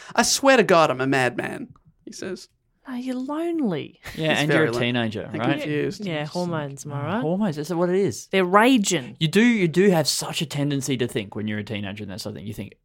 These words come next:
Speaker 3: "All my problems, I'm the only person who has these problems."
Speaker 2: Yeah.
Speaker 3: Like, whatever I'm going through, I'm the only person who goes through it
Speaker 1: He
Speaker 3: like this.
Speaker 1: definitely is feeling that throughout
Speaker 2: No
Speaker 1: the film.
Speaker 2: one gets me.
Speaker 3: That's it.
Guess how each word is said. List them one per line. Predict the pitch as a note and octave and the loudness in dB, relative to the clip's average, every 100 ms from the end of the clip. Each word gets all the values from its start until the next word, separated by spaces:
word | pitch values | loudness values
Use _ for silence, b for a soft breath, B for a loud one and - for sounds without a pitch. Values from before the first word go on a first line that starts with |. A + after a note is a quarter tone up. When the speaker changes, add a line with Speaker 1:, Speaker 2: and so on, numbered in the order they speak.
| _ | _
Speaker 3:
"All | D3+ E3+ | 2 4
my | E3+ D#3 | 6 4
problems, | - A#2+ A#2+ A2 | 4 0 0 -2
I'm | A2 | -2
the | G#2+ | -2
only | G#2 G2+ | -2 -4
person | F#2+ F#2+ | -8 -10
who | G2+ | -12
has | F#2+ - | -12 -12
these | F2 | -12
problems." | - - - G3+ | -14 -14 -16 -12
Speaker 2:
Yeah. | - - - _ _ _ _ - | -12 -12 -18 _ _ _ _ -10
Speaker 3:
Like, | G#2 - _ _ _ | -10 -10 _ _ _
whatever | C#3 E3+ E3+ | 2 4 4
I'm | |
going | D3+ C#3 C3 | 4 2 2
through, | C3 | 0
I'm | A2 | 0
the | G#2 | -2
only | G#2 G2+ | -4 -4
person | F#2+ - G2+ | -8 -10 -8
who | |
goes | F2 G#2+ | -8 -8
through | F#2+ | -10
it | F2 | 2
Speaker 1:
He | F3+ | 4
Speaker 3:
like | F#3+ | 6
this. | E3 | 4
Speaker 1:
definitely | E3+ D#3 C#3+ | 4 0 0
is | C#3 | -2
feeling | D3 B2+ B2+ | -2 -2 -2
that | C#3 | -6
throughout | - A#2+ | 0 4
Speaker 2:
No | C4+ C#4 | 8 10
Speaker 1:
the | |
film. | C#4+ | 10
Speaker 2:
one | D4 C#4+ | 8 6
gets | C4+ B3+ B3 - | 8 6 6 2
me. | B3 A#3 F3+ | 6 6 6
Speaker 3:
That's | A#2+ B2 G3 | 4 6 8
it. | A3 G#3+ - | 10 8 2